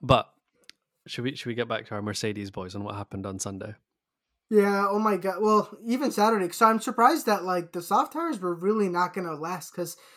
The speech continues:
Speaker 2: it took three safety cars for the soft run tire people to barely make it to the end. And, um, yeah, basically that takes us to Sunday where nobody wants to start on a so-, on a soft tire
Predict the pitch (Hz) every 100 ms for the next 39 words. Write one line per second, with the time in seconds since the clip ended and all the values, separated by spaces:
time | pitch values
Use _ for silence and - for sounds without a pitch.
0 | - - 196 262 - 220 220 262 233 226
1 | 233 240 170 160 156 180 175 - 196 190
2 | 185 180 175 175 170 175 170 165 175 165
3 | 156 156 _ _ _ - 185 175 196 196
4 | 190 185 175 175 185 - 170 165 165 175
5 | 160 151 _ _ _ _ - 160 160 160
6 | 156 151 147 147 _ _ _ _ _ _
7 | _ _ _ 214 185 180 165 180 190 185
8 | 180 175 165 185 - 165 160 - 175 170
9 | 160 156 156 160 160 175 175 156 151 151
10 | 147 151 - 156 151 151 - 156 - 156
11 | 156 151 160 147 _ 147 139 147